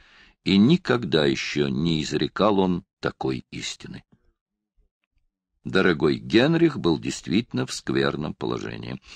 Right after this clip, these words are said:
Жена, преследуемая мужем, приезжает к нему гостить на несколько дней, как раз, когда должна приехать из Тршебани пани Мицкого, чтобы в течение трех дней повторить то, что она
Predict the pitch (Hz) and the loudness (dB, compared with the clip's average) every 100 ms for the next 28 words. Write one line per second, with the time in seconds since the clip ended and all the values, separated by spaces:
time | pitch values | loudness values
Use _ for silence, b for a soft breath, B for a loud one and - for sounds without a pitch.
0 | B - - 101 113 123 101 - 71 - | B -4 2 4 6 4 2 -2 -4 2
1 | 92 73 71 58 52 57 71 101 98 123 | 2 2 0 -2 -6 -4 2 4 4 2
2 | 196 B B B - 107 98 78 120 113 | -2 B B B 2 4 4 4 6 4
3 | - 104 104 98 101 92 - 131 143 101 | 4 4 6 6 4 2 -2 -6 0 2
4 | 92 90 - 76 - 71 98 139 180 98 | 4 2 0 -4 -2 0 2 4 4 0
5 | - 107 170 - b b b - 104 107 | 2 4 4 0 b b b 0 2 4
6 | 110 110 98 107 101 101 101 95 90 - | 6 6 4 2 2 4 4 4 0 0
7 | 92 - - - 76 - - 139 156 151 | -4 -4 -8 -4 -4 -2 2 2 4 2
8 | 147 b b b b - 107 117 117 113 | 0 b b b b 2 4 6 6 6
9 | 113 107 87 - 85 78 - b - - | 6 6 2 0 2 2 0 b -4 2
10 | 95 95 95 92 107 95 92 - 98 90 | 4 4 2 2 4 4 2 2 4 4
11 | - 110 147 - - 92 87 - - 156 | 2 0 0 0 0 2 2 0 2 4
12 | - 92 90 92 87 | 4 2 4 4 2